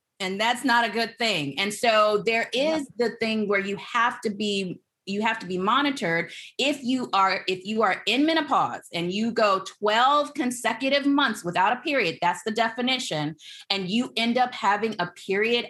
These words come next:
Speaker 1: after those twelve consecutive months, you have to be evaluated for uterine cancer. That's it, point blank. That's what we're looking for.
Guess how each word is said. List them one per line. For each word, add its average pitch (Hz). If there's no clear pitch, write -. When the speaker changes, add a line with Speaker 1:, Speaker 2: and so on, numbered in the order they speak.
Speaker 1:
after 180
those 180
twelve 196
consecutive 214
months, 240
you 262
have 240
to 220
be 208
evaluated 226
for 196
uterine 196
cancer. 180
That's 226
it, 190
point 233
blank. 170
That's 196
what -
we're 190
looking 175
for. 95